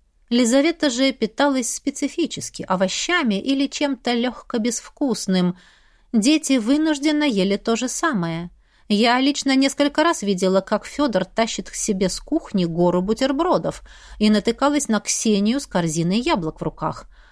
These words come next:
Остальное, как я поняла, они добирали в лицее. Ульяна провожала их туда и помогала с уроками, причём так активно, что стёкла дрожали от её крика.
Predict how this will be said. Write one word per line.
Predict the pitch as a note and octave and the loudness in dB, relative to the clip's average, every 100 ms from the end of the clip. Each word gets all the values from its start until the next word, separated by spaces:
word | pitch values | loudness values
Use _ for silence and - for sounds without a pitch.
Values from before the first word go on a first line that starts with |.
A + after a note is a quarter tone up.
| - - | -20 -4
Остальное, | A3+ - A3+ A3 A3 C4 | -2 0 2 4 2 0
как | C#4 D#4 | -2 0
я | D#4+ | 0
поняла, | D#4 D4 C#4+ C4+ C4 B3+ | 2 0 2 2 0 0
они | C#4 D4+ | -2 0
добирали | G#3+ F#3+ F#3+ F#3 F#3+ | 0 0 0 0 0
в | F3+ | -2
лицее. | F3 E3+ - E3 D3+ D#3 - - - - - _ - _ | -4 -4 -4 -2 -2 -6 -12 -20 -20 -20 -20 _ -20 _
Ульяна | C4+ C#4+ D4+ E4 D4 | 2 4 4 2 0
провожала | C4 A#3 G#3+ F#3+ F3+ | 0 0 0 2 0
их | F#3+ F#3+ - | 0 -4 -4
туда | - F3 F#3 D#4 | -2 0 0 0
и | D#4 | -2
помогала | - D4 C#4 E4+ F4 | 2 2 2 2 0
с | E4+ | 2
уроками, | E4+ D#4 A3+ - G#3+ | 2 4 2 2 2
причём | G#3 A3 - A3 | 2 0 0 0
так | G#3+ F#3+ | 0 0
активно, | F#3+ - - C4 E4+ B3 F3+ | -4 -4 -4 2 2 2 0
что | E3 - F3 | -2 -2 -2
стёкла | - - A#3 F4 F4+ - G3 | -4 0 2 4 2 2 0
дрожали | F#3+ F#3 E3 E3 D#3+ E3 | 2 0 0 0 0 0
от | E3 | -2
её | F#3 F#3 | 0 -2
крика. | F3+ G3+ G3 F3+ F3 E3+ | -2 0 0 0 -2 -2